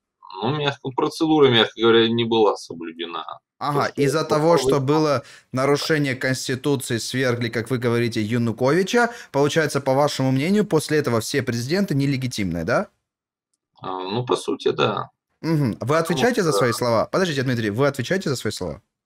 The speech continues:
Speaker 1: Да, отвечаю.
Speaker 2: Тогда получается, по вашей логике, в девяносто третьем году, когда Ельцин сделал госпереворот, и это признали все ваши высшие органы, после него все президенты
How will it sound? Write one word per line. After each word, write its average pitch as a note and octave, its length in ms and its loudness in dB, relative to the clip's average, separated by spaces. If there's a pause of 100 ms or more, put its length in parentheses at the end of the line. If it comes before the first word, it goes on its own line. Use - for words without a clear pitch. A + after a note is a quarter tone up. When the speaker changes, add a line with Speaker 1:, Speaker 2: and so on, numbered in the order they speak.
(200)
Speaker 1:
Да, - 140 -2
отвечаю. - 440 -12 (680)
Speaker 2:
Тогда D#3+ 300 0
получается, F3+ 760 2
по A#2 140 2
вашей G3 380 2
логике, D3 680 2 (360)
в B2+ 80 -4
девяносто F3+ 540 0
третьем E3+ 420 0
году, C#3+ 260 2
когда B2 260 0
Ельцин C3 460 0
сделал A#2 280 0
госпереворот, B2 920 2
и C#3+ 80 -2
это D3+ 220 -2
признали C3 460 0
все C#3 220 -2
ваши B2 280 0
высшие B2 400 0
органы, A2+ 540 2 (260)
после F3 360 2
него C#3+ 260 4
все D#3 240 -2
президенты F3+ 840 -2